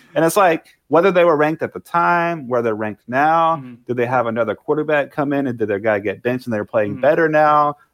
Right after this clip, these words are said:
Speaker 1: How, how good were they when they actually played? And I think it's, it can be kind of hard to judge that. And honestly, I think a lot of the time people, people want to give the answer that's not the accurate answer, but the answer that makes them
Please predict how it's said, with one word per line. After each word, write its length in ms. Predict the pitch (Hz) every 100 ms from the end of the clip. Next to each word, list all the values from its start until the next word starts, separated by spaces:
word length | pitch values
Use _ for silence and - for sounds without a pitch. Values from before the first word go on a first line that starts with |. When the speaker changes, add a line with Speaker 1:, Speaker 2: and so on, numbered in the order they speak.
| _
Speaker 1:
How, 220 | 123 143 147
how 240 | 165 220
good 260 | 175 190 175
were 140 | 160
they 120 | 147 131
when 160 | 123
they 120 | 117 113
actually 320 | 113 - 104
played? 480 | - 98 92 92 110 _ _ _ -
And 120 | 131
I 80 | 165
think 260 | 208 190 -
it's, 240 | 135 - -
it 160 | -
can 80 | 233
be 100 | 202
kind 280 | - 127 127
of 80 | 131
hard 180 | 139 117
to 60 |
judge 280 | 117 104 -
that. 260 | 143 143 120
And 140 | 113
honestly, 560 | 120 135 139 170 160 160 _ _ -
I 80 |
think 180 | 120 156
a 40 | 123
lot 180 | 107
of 80 | 120
the 60 | 131
time 400 | 160 147 143 123
people, 680 | - 160 160 156 147 135 - _ _ _ _ _ _ -
people 300 | 196 196 160
want 380 | 143 156 143 -
to 440 | 151 135 120 117 -
give 240 | 127 160 156
the 160 | 131
answer 340 | 131 135 147 123
that's 220 | 117 -
not 240 | 127 131 127
the 100 | 110
accurate 380 | 107 110 139 131
answer, 360 | 143 143 165
but 160 | 135 123
the 100 | -
answer 380 | 123 123 123 123
that 240 | 110 107
makes 300 | 110 117 117
them 440 | - 113 104 104